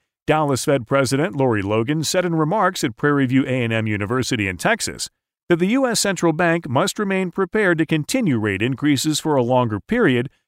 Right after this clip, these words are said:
than previously anticipated. C P I rose point five percent in the first month of the year,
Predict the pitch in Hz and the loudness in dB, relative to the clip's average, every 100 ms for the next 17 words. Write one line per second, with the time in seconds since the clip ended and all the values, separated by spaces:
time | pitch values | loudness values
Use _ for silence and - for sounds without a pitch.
0 | _ 120 170 127 123 135 120 101 92 110 | _ 0 2 2 0 0 0 -2 -4 -2
1 | 95 90 151 160 202 151 80 55 _ _ | -2 -2 -4 -4 -2 -2 -2 -8 _ _
2 | _ _ _ _ - 214 185 196 185 180 | _ _ _ _ -4 -2 0 2 2 2
3 | 175 196 151 131 - 131 107 123 117 117 | 0 2 2 0 -2 -4 0 0 0 -2
4 | 107 160 156 110 - 110 95 107 95 85 | -2 0 -2 -2 -2 -4 -2 -6 -6 -8
5 | 92 147 160 | -2 2 2